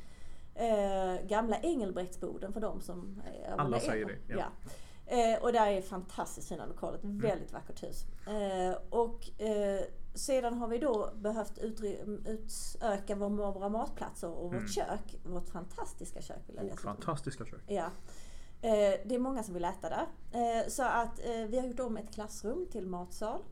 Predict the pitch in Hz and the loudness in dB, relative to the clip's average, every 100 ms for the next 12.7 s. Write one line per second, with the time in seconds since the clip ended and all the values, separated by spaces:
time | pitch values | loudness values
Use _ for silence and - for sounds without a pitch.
0 | - 220 226 220 233 214 220 214 202 196 | -8 -4 -4 -4 -6 -6 -6 -6 -6 -6
1 | 196 185 - 202 190 180 170 202 190 277 | -6 -8 -8 -8 -6 -6 -6 -6 -4 -4
2 | - - - 220 - 208 202 196 202 202 | -4 -4 -4 -6 -4 -4 -4 -4 -4 -4
3 | 220 175 - 240 - - - - - 180 | -4 -4 -4 -4 -4 -6 -6 -6 -6 -6
4 | 175 180 175 175 - - - - - - | -6 -4 -4 -4 -4 -4 -4 -6 -6 -6
5 | 165 160 151 147 - - - - 170 - | -4 -6 -8 -8 -10 -10 -10 -10 -8 -8
6 | - - - 185 - 254 202 - - - | -8 -10 -8 -8 -6 -6 -6 -6 -8 -6
7 | - - 247 247 - - - - 117 147 | -6 -2 -2 -2 -4 -6 -6 -6 -6 -4
8 | 202 208 - - - - - - - - | -4 -6 -6 -6 -6 -6 -8 -8 -8 -6
9 | - 262 262 - 247 226 - 208 269 302 | 0 2 2 -2 -2 -2 0 0 0 -2
10 | - 254 254 214 - 226 220 202 208 220 | -2 -2 0 0 2 0 0 0 -2 -2
11 | 208 214 220 180 214 202 180 208 - 214 | 0 0 -2 -4 -6 -6 -4 -4 -2 -2
12 | 220 196 185 214 269 269 - | 0 -2 -2 0 0 0 2